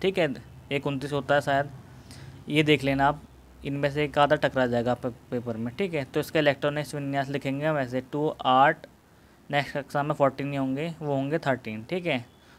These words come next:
तो ऑप्शन ए क्या हो जाएगा आपका राइट आंसर। ठीक है,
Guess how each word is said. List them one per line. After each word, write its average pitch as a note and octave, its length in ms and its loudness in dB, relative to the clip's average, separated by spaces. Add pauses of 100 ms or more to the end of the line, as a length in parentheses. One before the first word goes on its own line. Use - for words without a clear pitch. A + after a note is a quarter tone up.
(120)
तो C#3 80 -8
ऑप्शन D3+ 400 2
ए D3 60 0
क्या D3 140 2
हो D3 60 6
जाएगा C#3 260 4
आपका D3+ 280 4
राइट C#3 260 6
आंसर। A#2+ 360 -2 (300)
ठीक G3+ 140 2
है, C#3+ 140 0